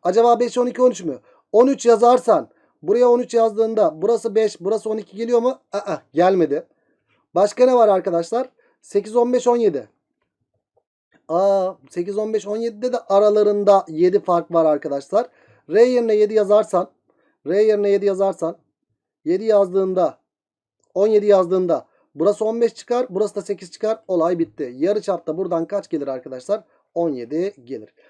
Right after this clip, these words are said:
Hisset kardeşim. Hisset, hisset, hisset.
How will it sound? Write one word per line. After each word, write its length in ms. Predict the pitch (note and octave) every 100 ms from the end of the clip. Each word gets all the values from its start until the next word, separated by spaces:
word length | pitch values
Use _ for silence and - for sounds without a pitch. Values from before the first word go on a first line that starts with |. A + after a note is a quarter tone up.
| _ G3
Hisset 340 | F3+ - A#2
kardeşim. 500 | G#2 G2 F2+ - - _
Hisset, 460 | G3+ F#3 G3 F3+ -
hisset, 360 | F#3 - F#3 E3
hisset. 320 | D3+ C#3